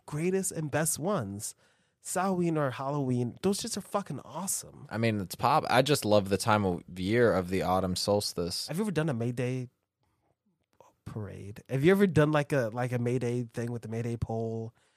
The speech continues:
Speaker 1: You know what I'm
Speaker 2: No.
Speaker 1: talking about, right? Where they take, like, the, the, the, the fucking things
Speaker 2: The
Speaker 1: and they run
Speaker 2: ribbons?
Speaker 1: the ribbons and they go around the pole and stuff like that. Yeah, that's what
Speaker 2: Isn't
Speaker 1: they
Speaker 2: that the thing that, like, British kids do?
Speaker 1: That's May Day. That's
Speaker 2: What?
Speaker 1: both things. Yes.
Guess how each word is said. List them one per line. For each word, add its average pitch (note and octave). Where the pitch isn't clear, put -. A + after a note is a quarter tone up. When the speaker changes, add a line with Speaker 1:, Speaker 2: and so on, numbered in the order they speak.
Speaker 1:
You G#3
know B3
what C#4
I'm B3+
Speaker 2:
No. -
Speaker 1:
talking A3+
about, A#2+
right? B2+
Where C3+
they C#3+
take, -
like, C#3
the, B2+
the, C3
the, B2+
the B2+
fucking B2
things C#3
Speaker 2:
The A2+
Speaker 1:
and -
they C#3
run -
Speaker 2:
ribbons? F3
Speaker 1:
the B2+
ribbons C#3+
and A#2+
they A#2+
go B2
around B2
the A2
pole B2+
and B2
stuff B2+
like B2
that. B2
Yeah, G4
that's E4+
what F4
Speaker 2:
Isn't B3
Speaker 1:
they A#3
Speaker 2:
that A3
the F#3+
thing F#3+
that, F3+
like, D#3
British C#3
kids D#3+
do? E3
Speaker 1:
That's F#3+
May D#4
Day. B2+
That's G#3
Speaker 2:
What? D3+
Speaker 1:
both F4+
things. F#3+
Yes. E4+